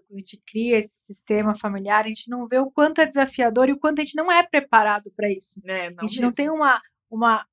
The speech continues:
Speaker 1: uma doutrina, uma, um re-, um, um estudo emocional pra isso. A gente não se prepara, que nem fala,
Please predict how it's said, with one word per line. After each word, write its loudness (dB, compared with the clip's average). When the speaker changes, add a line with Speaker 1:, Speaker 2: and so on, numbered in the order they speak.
Speaker 1:
uma -2
doutrina, -2
uma, -2
um -14
re-, 0
um, -4
um 4
estudo 2
emocional 2
pra -2
isso. -14
A -18
gente -16
não -2
se -6
prepara, 2
que -6
nem -16
fala, 0